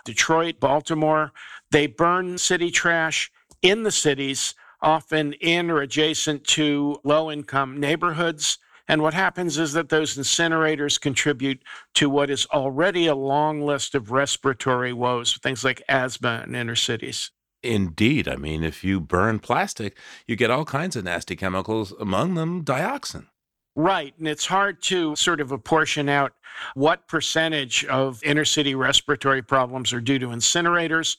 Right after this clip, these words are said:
Speaker 1: but it's presumed to be a lot. And the whole situation is kind of an unfortunate, unfunny turn on an old vaudeville joke I first heard from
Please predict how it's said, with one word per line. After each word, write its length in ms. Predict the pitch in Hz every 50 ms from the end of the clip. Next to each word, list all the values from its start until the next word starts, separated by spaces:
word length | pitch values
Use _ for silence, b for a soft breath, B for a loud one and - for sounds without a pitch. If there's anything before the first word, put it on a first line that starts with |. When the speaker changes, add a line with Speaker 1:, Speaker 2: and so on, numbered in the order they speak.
| B B B B B B _
Speaker 1:
but 80 | 170 160
it's 160 | - - -
presumed 580 | - - 160 143 123 117 156 170 180 185 175 -
to 100 | 170 139
be 140 | 127 143 139
a 80 | 131
lot. 360 | 123 120 120 123 117 101 - - B B B B B B -
And 160 | 151 151 147
the 60 | 151 147
whole 180 | 165 190 202
situation 760 | - - 196 180 - - 156 151 147 147 151 127 - 143 139
is 300 | 127 120 120 117 - -
kind 260 | - - 143 143 147 147
of 140 | 135 127
an 220 | 135 131 120 120 117
unfortunate, 800 | 147 147 143 131 - - - 165 160 - - - 147 147 143 - - 151
unfunny 640 | 151 147 147 151 - - - 156 147 143 143 131 -
turn 480 | - - 139 139 139 135 131 131 127 B B B B B B B -
on 160 | 127 135 135
an 80 | 143 147
old 260 | 143 143 143 123 117
vaudeville 600 | 113 107 139 143 151 147 131 123 151 147 139 131
joke 360 | 110 135 139 131 123 - -
I 80 | 131 127
first 360 | - - 131 127 - - -
heard 260 | 139 135 135 127 -
from 260 | - - 123 120 -